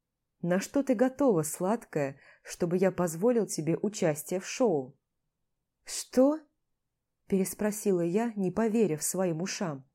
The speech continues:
«Вы всех девушек так допускаете на сцену?» Я попыталась оттолкнуть его, но это было бесполезно. Он сжал мои запястья и прижал их к столу. «Когда я задаю вопрос,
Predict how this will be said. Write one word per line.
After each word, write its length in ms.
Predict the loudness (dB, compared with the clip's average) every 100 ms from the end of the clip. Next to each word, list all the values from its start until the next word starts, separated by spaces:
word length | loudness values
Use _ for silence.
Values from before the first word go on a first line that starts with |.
| _ _ _ _ _ _ _ _ -2
«Вы 180 | 8 8
всех 460 | 8 6 8 8
девушек 500 | 8 6 6 0 -4
так 240 | 0 -2 0
допускаете 680 | 0 0 0 0 0 0
на 120 | -4
сцену?» 560 | -4 -2 -2 0 -2 -10 _ _ _ _ _ _ _ _ _ _ _ _ _ _
Я 120 | -2
попыталась 640 | 0 0 2 2 2 0 -2
оттолкнуть 760 | -6 -2 -2 0 0 0 0 -2
его, 360 | -4 -4 -8 _ _ _
но 200 | -4 -4 0
это 240 | 0 0
было 300 | 0 0 2
бесполезно. 800 | 0 -2 -2 2 2 0 -6 -10 _ _ -20 -2
Он 160 | 0
сжал 280 | 2 2 2
мои 160 | 0 0
запястья 640 | -2 2 2 2 -2 -6
и 160 | -4 -4
прижал 420 | -2 0 0 0
их 300 | 0 -2 -2
к 40 |
столу. 560 | -12 -4 -2 -2 -4 -10 _ _ _ _ _ _ _ _ _ _ _
«Когда 400 | 4 4 6 4
я 160 | 6 4
задаю 400 | 2 4 4 4
вопрос, 540 | 2 0 2 2 0